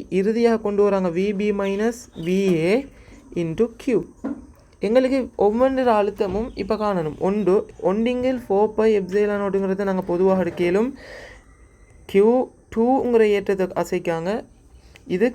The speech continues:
கியூ ஒன் புலத்தில். ஆகவே இங்க கியூ ஒன்னுங்கிற புலத்தில்,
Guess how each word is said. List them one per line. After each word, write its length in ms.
கியூ 160
ஒன் 180
புலத்தில். 460
ஆகவே 320
இங்க 300
கியூ 180
ஒன்னுங்கிற 560
புலத்தில், 500